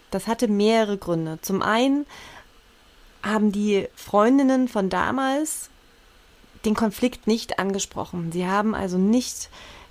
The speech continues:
ihre Gefühle oder Gedanken oder Sorgen mir gegenüber geäußert, sondern haben das mit sich ausgemacht in der Hoffnung, dass ich in den Kopf der Freundin hineinschauen kann, dass ich,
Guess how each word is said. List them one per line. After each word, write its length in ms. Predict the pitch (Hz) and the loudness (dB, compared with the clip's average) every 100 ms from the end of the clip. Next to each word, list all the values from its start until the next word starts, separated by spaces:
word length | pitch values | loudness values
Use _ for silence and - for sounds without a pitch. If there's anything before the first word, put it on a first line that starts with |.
| _ | _
ihre 540 | 208 190 190 185 185 - | -2 0 2 2 0 -4
Gefühle 680 | 190 185 - 277 294 320 320 | -6 -6 4 6 8 6 4
oder 300 | 311 190 190 | 2 0 0
Gedanken 800 | 180 - 196 269 311 - 269 262 | 0 2 2 2 -2 -4 -2 0
oder 200 | - 185 | 0 -2
Sorgen 600 | 165 196 269 311 320 330 | 0 4 4 2 0 -2
mir 220 | 226 240 240 | 2 4 4
gegenüber 420 | 254 247 220 233 | 0 0 0 0
geäußert, 600 | 220 190 214 247 247 240 | 0 0 0 0 -4 -2
sondern 260 | 202 196 | -2 -2
haben 240 | 202 202 196 | 0 0 -2
das 160 | 190 | -2
mit 180 | 185 175 | -2 0
sich 240 | 247 285 - | 0 0 0
ausgemacht 580 | 262 - 247 240 240 | -2 -2 -2 -2 -2
in 180 | - 269 | 2 4
der 180 | 302 254 | 4 4
Hoffnung, 600 | 254 - 196 180 220 311 - - - - - - - | 0 0 -2 0 -2 -4 -12 -20 -20 -20 -20 -20 -12
dass 200 | - 185 - | -2 -2 0
ich 300 | 247 - - - - - - | -2 -2 -12 -16 -18 -14 4
in 380 | 269 285 277 240 | 6 6 2 0
den 260 | 202 240 233 | 0 0 2
Kopf 260 | 262 - - - - - | -2 -4 -10 -12 -6 -2
der 120 | 214 | -2
Freundin 480 | - 190 214 240 233 | 2 2 4 4 4
hineinschauen 800 | 196 190 202 269 - 240 226 220 | 2 2 0 0 0 0 0 -2
kann, 240 | 214 208 | -4 -4
dass 160 | 208 202 | -4 -8
ich, 200 | - | -6